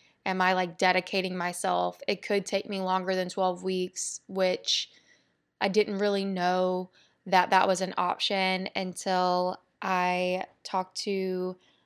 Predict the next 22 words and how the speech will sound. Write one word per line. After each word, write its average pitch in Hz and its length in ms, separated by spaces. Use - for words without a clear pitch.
a 208 80
girl 190 380
that 190 140
I 190 140
met 202 380
through 262 240
a 262 40
book 190 380
club, 185 480
and 185 640
she 196 920
currently 196 760
listens 196 400
to - 100
the 185 100
podcast 185 880
off 185 260
and 190 220
on. 185 480
Her 202 180
name 180 800
is 185 920